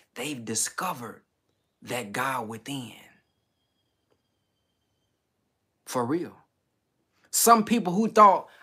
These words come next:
"I can't home, I don't know, I don't think I'd be able to homeschool my children." You was forced to, and you're making it happen, ain't you?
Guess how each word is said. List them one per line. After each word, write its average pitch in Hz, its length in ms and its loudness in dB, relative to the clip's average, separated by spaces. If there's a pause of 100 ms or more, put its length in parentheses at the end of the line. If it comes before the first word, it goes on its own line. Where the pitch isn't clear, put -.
"I - 80 -6
can't 120 260 -10
home, 127 240 -6
I 180 140 -6
don't 147 160 -4
know, 131 80 -6
I 160 160 -2
don't 135 200 -6
think 135 160 -6
I'd 123 180 -6
be 120 120 -6
able 110 100 -6
to 120 60 -10
homeschool 131 360 -8
my 120 160 -4
children." 139 380 -8 (240)
You 147 120 0
was 117 200 -4
forced - 600 8
to, 117 220 -6 (260)
and 110 140 -6
you're 104 80 -4
making 117 280 -4
it 113 100 -8
happen, 110 340 -16
ain't - 220 -20
you? - 60 -20